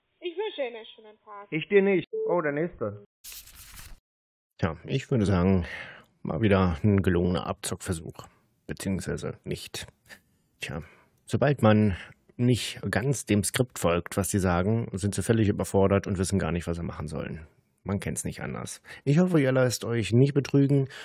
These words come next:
Speaker 3: und ich hoffe, euch hat, ähm, tja, das neue Video mit den zwei Anrufen heute gefallen. Wenn ja, dann lasst mir gerne einen Daumen nach oben da. Vergesst den Kanal nicht zu abonnieren, wenn ihr den Kanal noch nicht abonniert habt und keine weiteren Videos mehr verpassen wollt.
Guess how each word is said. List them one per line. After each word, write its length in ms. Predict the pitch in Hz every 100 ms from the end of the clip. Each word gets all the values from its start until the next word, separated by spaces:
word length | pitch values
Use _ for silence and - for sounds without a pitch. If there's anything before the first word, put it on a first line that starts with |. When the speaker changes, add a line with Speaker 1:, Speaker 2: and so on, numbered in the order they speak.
| - - -
Speaker 3:
und 300 | 113 113 104
ich 140 | 98
hoffe, 240 | 104 101 85
euch 280 | 90 82
hat, 320 | 85 82 - -
ähm, 320 | 90 85 78 -
tja, 220 | - - -
das 140 | 139
neue 200 | 180 151
Video 220 | 123 120 120
mit 120 | 101
den 100 | 101
zwei 240 | - 90
Anrufen 380 | - 92 85 98
heute 160 | 87 -
gefallen. 440 | 92 170 180 170
Wenn 120 | 143
ja, 180 | 107 104
dann 140 | 104
lasst 240 | 85 85 104
mir 80 | 87
gerne 200 | 87 80
einen 220 | 69 82
Daumen 240 | 73 67
nach 200 | 71 -
oben 240 | - 151 175
da. 260 | 71 143
Vergesst 460 | 143 170 214 - -
den 140 | 143
Kanal 340 | 143 107 90 104
nicht 220 | 147 -
zu 100 | 117
abonnieren, 500 | 117 135 139 139 143
wenn 220 | 123 131
ihr 220 | 110 107 95
den 180 | 95
Kanal 300 | 90 87 82
noch 120 | 85 95
nicht 260 | 170 -
abonniert 400 | 95 92 98 104
habt 180 | 139 -
und 220 | 156 190
keine 260 | - 139 113
weiteren 460 | 104 95 104 101 95
Videos 300 | 87 87 92
mehr 140 | 85
verpassen 420 | - - 92 90
wollt. 300 | 80 60 -